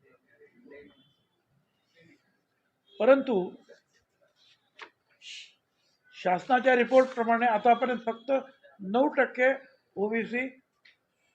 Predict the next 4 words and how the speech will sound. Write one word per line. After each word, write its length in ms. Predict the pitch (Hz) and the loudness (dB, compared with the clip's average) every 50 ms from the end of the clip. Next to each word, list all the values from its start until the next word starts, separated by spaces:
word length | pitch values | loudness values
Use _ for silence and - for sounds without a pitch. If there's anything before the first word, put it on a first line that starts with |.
| _ _ _ _ _ _ _ _ _ _ - | _ _ _ _ _ _ _ _ _ _ -8
या 80 | 208 220 | -8 -6
सरकारी 540 | - 226 208 202 - 226 226 233 254 269 - - _ _ _ _ _ _ _ _ _ _ _ _ _ _ _ _ _ _ _ _ _ _ _ _ _ _ _ _ _ _ _ _ _ _ _ _ _ _ _ _ _ _ - | -2 -2 -2 -2 0 0 0 0 0 -4 -8 -12 _ _ _ _ _ _ _ _ _ _ _ _ _ _ _ _ _ _ _ _ _ _ _ _ _ _ _ _ _ _ _ _ _ _ _ _ _ _ _ _ _ _ -4
कार्यालयांमध्ये 840 | 190 196 208 214 214 208 208 208 208 202 202 185 185 185 196 220 226 | -4 -2 0 0 0 2 2 2 2 0 -2 -8 -6 -4 -4 -4 -2
त्यांना 440 | 226 226 185 175 180 185 196 214 | -2 -2 -2 -2 -2 -4 -4 -4